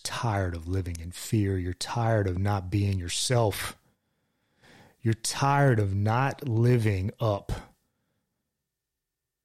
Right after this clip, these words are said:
to your true potential, to the man or the woman that you know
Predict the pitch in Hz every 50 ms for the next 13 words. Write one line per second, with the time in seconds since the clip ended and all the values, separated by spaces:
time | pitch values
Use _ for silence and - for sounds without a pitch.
0 | _ - - 113 98 95 92 - - - 123 117 - - - - - 110 104 -
1 | - - - - - - - - - - _ _ _ _ - _ - - - -
2 | - - - - - - - - - _ - - - 127 110 104 101 101 107 113
3 | 120 123 127 127 117 98 98 92 92 104 117 120 120 110 107 107 104 - - -
4 | 127 127 117 110 107 110 117 139 175 180 131 98 90 85 90 87